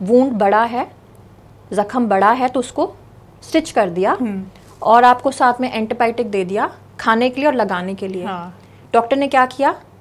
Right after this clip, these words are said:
Speaker 2: जख्म भरने की दवा दे दी।
Speaker 1: और ऐसा एटमॉस्फेयर बना दिया कि ये हील हो जाए।
Speaker 2: हाँ।
Speaker 1: खाने का, लगाने का और साथ में उसको स्टिच भी कर दिया।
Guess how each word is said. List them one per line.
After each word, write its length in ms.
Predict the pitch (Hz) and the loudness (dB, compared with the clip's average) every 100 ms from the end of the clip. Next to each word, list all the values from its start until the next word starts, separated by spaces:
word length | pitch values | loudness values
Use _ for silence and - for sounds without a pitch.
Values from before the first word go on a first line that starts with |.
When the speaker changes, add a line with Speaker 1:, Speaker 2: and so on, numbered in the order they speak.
| - | -12
Speaker 2:
जख्म 280 | 196 226 254 | -6 -4 -4
भरने 320 | 220 220 220 | -4 -6 -6
की 100 | 208 | -4
दवा 260 | 190 202 185 | -4 -4 -6
दे 80 | 180 | -8
दी। 220 | 170 117 - - - | -16 -20 -20 -18 4
Speaker 1:
और 120 | 269 285 | 6 6
ऐसा 380 | 233 254 - | 4 4 4
एटमॉस्फेयर 600 | 330 - 269 294 - 285 247 | 4 4 0 -2 2 2 2
बना 300 | 233 214 220 | 2 2 0
दिया 360 | 214 214 381 - - - - | 2 2 2 -4 -20 -14 -4
कि 60 | |
ये 180 | 233 262 | 0 0
हील 320 | 294 240 233 | -2 -4 -4
हो 160 | 202 190 | -4 -8
जाए। 260 | 180 185 202 - | -10 -14 -16 -16
Speaker 2:
हाँ। 480 | 220 190 175 180 - - | -10 -8 -10 -16 -16 -2
Speaker 1:
खाने 300 | 220 214 226 | 0 0 0
का, 180 | 226 | 2
लगाने 480 | 220 208 190 196 208 | 4 2 0 -2 -4
का 200 | 208 214 | -4 0
और 120 | 196 | 0
साथ 220 | 196 202 190 | 0 -2 -2
में 80 | 196 | -4
उसको 200 | 196 208 | -8 -8
स्टिच 320 | 202 196 185 190 | -6 -8 -8 -10
भी 80 | |
कर 200 | 185 95 | -10 -10
दिया। 260 | - - | -10 -12